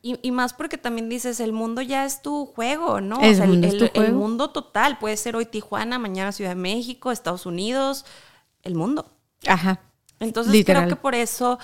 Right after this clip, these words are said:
Speaker 1: me gusta motivar a otras. Y digo, no motivar de, <laughs> de
Speaker 2: "Vamos, tú puedes".
Speaker 1: "Vamos, exacto,
Speaker 2: <laughs>
Speaker 1: échale ganas",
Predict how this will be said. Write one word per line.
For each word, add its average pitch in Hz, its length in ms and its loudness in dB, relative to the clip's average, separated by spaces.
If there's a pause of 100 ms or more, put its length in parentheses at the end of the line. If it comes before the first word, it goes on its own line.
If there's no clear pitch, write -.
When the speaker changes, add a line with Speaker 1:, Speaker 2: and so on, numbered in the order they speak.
(380)
Speaker 1:
me 214 120 -4
gusta 226 640 0 (240)
motivar 190 720 0
a 208 120 0
otras. 196 540 -4 (160)
Y 277 120 -6
digo, 330 220 -2
no 381 140 -4
motivar 262 540 0
de, 208 760 -2 (160)
<laughs> 254 140 -14
de - 480 4
Speaker 2:
"Vamos, 302 380 8
tú 269 120 2
puedes". 247 280 8
Speaker 1:
"Vamos, 294 360 8
exacto, 311 500 8
Speaker 2:
<laughs> 330 200 10
Speaker 1:
échale 277 300 8
ganas", 220 540 6